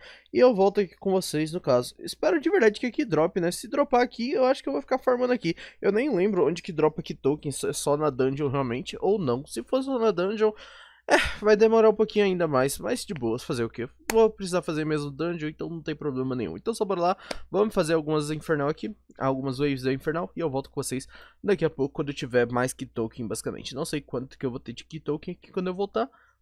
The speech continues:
mas só bora. Ok, vamos lá, tô aqui de volta basicamente depois de um tempinho, já farmei algumas vezes aqui, e vamos ver quanto de Ki Tokens eu tenho aqui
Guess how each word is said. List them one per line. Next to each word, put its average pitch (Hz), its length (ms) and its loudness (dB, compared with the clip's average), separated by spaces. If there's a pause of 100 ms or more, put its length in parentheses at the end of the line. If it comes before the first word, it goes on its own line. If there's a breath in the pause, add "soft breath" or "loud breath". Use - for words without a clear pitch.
(100)
mas 262 300 -4
só 277 140 -4
bora. 147 320 2 (380)
Ok, 151 500 0
vamos 170 300 -4
lá, 131 140 0
tô - 140 6
aqui 233 220 6
de 180 120 -4
volta 160 320 4
basicamente 143 500 0
depois 143 260 -4
de 143 60 -8
um 139 80 -6
tempinho, 143 480 -6
já 170 160 -2
farmei 175 380 -4
algumas 165 380 -4
vezes 156 180 -2
aqui, 233 360 -4
e 240 140 -6
vamos 240 400 -2
ver 180 260 0
quanto 226 300 -2
de 170 800 -2 (540)
Ki - 120 -8
Tokens 151 440 -4
eu 160 100 -2
tenho 143 220 -2
aqui 139 200 -8